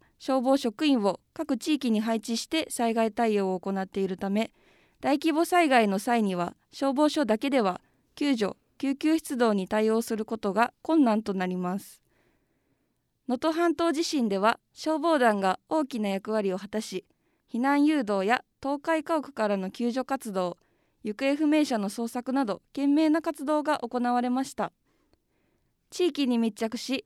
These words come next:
素早く対処できる力に優れた消防団の働きがあって、初めて災害への対応が可能となります。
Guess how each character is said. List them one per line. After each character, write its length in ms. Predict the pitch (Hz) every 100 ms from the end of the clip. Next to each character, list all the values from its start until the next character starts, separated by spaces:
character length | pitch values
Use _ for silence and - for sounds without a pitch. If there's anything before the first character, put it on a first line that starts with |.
| _
素 180 | -
早 260 | 233 285 320
く 140 | 277
対 220 | 226 277 285
処 120 | 226
で 120 | 208
き 120 | -
る 200 | 202 - -
力 360 | - 277 277
に 100 | 247 226
優 160 | 220 233
れ 140 | 208
た 260 | - 254 -
消 220 | - 294 285
防 200 | 320 285
団 240 | 240 226
の 200 | 185 -
働 380 | _ - 269 277
き 120 | 277
が 120 | 269
あ 60 | 294
っ 40 |
て、 320 | 320 - 233 - _ _ _ _
初 240 | - 277
め 100 | 320
て 220 | - 220
災 280 | - 233 226
害 260 | 226 226 233
へ 60 |
の 120 | 214 190
対 320 | 208 202 208
応 120 | 202
が 180 | 233 -
可 140 | -
能 160 | 202 190
と 140 | 185
な 120 | 190 190
り 120 | 190
ま 180 | 185 190
す。 220 | -